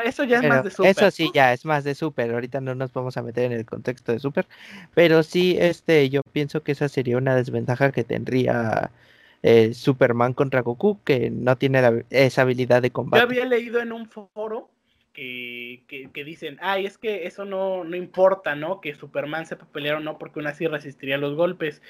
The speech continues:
Speaker 1: Y mi punto, eh, mi punto es, a pesar de que yo estoy defendiendo a Superman, pero pues también las cosas como son, de que imagínate,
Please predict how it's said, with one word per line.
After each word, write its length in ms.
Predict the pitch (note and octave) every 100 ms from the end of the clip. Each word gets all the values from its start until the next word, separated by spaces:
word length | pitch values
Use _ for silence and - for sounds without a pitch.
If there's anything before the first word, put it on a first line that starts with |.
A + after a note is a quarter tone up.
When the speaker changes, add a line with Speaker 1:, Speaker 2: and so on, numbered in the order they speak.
| - - - _ _ _ _
Speaker 1:
Y 120 | F#3
mi 120 | F#3 E3+
punto, 400 | F#3 F#3 F#3 F#3+
eh, 280 | D#3 D3+
mi 140 | D3+ D#3
punto 380 | F#3 G3 G3 G3+
es, 180 | A3
a 80 | F3
pesar 260 | D3+ D3 E3+
de 80 | F#3
que 100 | D3
yo 20 |
estoy 180 | - E3
defendiendo 400 | D#3 D3 D3 D3+
a 40 |
Superman, 420 | D3+ C3+ C#3 D3+
pero 160 | D#3 C3+
pues 120 | B2+
también 240 | B2 C3 C#3
las 120 | C3
cosas 240 | C#3+ C#3+
como 260 | - D#3+ D#3+
son, 300 | F#3+ G3 C#4 - - - _
de 220 | D3+ D3
que 80 | C#3+
imagínate, 680 | C#3 D3 D#3 F#3+ D3 B2+ A#2+